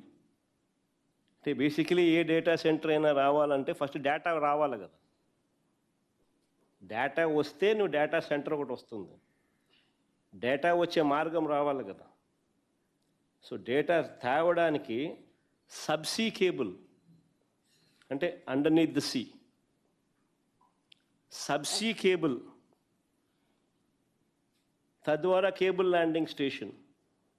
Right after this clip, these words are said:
రిసీవ్ చేసుకోవాలి కదా. సబ్సీ నుంచి కేబుల్ వస్తుంది, కేబుల్ వచ్చిన తర్వాత కేబుల్ ల్యాండింగ్ స్టేషన్ రిసీవ్ చేసుకుంటుంది.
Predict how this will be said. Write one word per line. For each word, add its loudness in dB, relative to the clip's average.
రిసీవ్ 0
చేసుకోవాలి -2
కదా. -18
సబ్సీ -4
నుంచి 0
కేబుల్ -2
వస్తుంది, -8
కేబుల్ -4
వచ్చిన -8
తర్వాత -10
కేబుల్ -6
ల్యాండింగ్ -6
స్టేషన్ -14
రిసీవ్ -16
చేసుకుంటుంది. -18